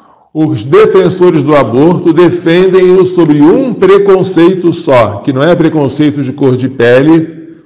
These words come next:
como o dos negros, é preconceito de lugar. Dentro da barriga da mãe, você pode tratar a criança como coisa. Fora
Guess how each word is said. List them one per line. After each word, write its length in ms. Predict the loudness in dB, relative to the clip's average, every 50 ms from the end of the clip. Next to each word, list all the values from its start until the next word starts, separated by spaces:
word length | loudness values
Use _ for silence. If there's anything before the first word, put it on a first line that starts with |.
| _ _
como 220 | -2 0 0 0
o 40 | 0
dos 200 | 0 -2 -4 -4
negros, 640 | -4 0 0 2 2 2 2 0 0 -2 -6 -10 -16 -20 -20 -20 -20 _ _ _ _ _ _
é 140 | -6 -6
preconceito 880 | -4 -2 -2 -2 0 -2 -4 -4 -4 -6 -4 -2 0 0 0 0 -2 -2
de 160 | -2 -2 -2
lugar. 560 | -2 -2 -2 -2 -2 -2 -2 -2 -2 -6 -10 -14 -18 -20 -20 -20 _ _ _ _ _ _ _ _ _ _ _
Dentro 560 | -8 -2 0 2 2 2 2 0 0 0 0
da 160 | 2 2 2
barriga 440 | 2 2 2 2 2 2 2 2 2
da 180 | 2 0 0 0
mãe, 520 | 0 0 0 0 0 -2 -4 -8 -12 -16 -18 -20 -20 -20 -20 _ _ _ -8
você 300 | -6 -6 -4 -2 -4 -6
pode 500 | -4 -4 -2 0 0 0 0 0 -2 -4
tratar 460 | -4 -2 -2 -2 -2 0 0 0 0
a 60 | 0
criança 500 | -2 -2 -2 -2 -2 -2 -4 -4 -6 -6
como 260 | -4 -4 -4 -4 -6 -4
coisa. 640 | -2 0 0 2 0 -2 -2 -4 -4 -6 -6 -10 -14 -20 -20 -20 -20 _ _ _ _
Fora 1160 | _ _ _ _ 0 2 2 4 4 4 4 4 4 2 2 0 -4 -10 -14 -18 -20 -20 -20